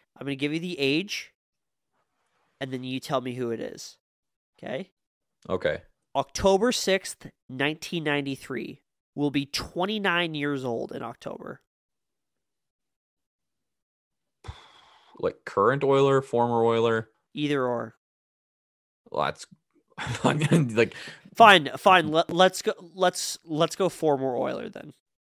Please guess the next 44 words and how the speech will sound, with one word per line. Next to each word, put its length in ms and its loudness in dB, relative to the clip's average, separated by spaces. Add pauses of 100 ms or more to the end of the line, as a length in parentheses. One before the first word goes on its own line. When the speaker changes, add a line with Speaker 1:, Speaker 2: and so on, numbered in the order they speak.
(240)
Speaker 2:
Former 600 4
Oiler. 400 6
Okay, 260 4
so 140 -2
they 120 6
do 140 4
these 180 0
on 140 4
TikTok. 640 -2 (240)
Um, 360 4
am 140 0
I 60 4
allowed 220 4
to 100 0
ask, 260 2
like, 200 2 (120)
eight 240 -2
questions 540 0
to 80 -4
get 160 2
it 80 2
a 40 4
little 200 2
bit 160 -2
closer? 400 0
Because 280 2
it 100 -6
co-, 140 4 (140)
like, 320 4 (600)
Speaker 1:
Okay, 140 2
we'll 140 4
go. 200 -2
I'll 140 2
give 200 0
you, 380 0 (880)
I 120 4
will 100 4
Speaker 2:
is 60 2
Speaker 1:
give 100 2
Speaker 2:
it 40 -2
Speaker 1:
you 60 2
Speaker 2:
Riley 300 6
Sheehan? 540 -2 (540)
Speaker 1:
No. 160 -6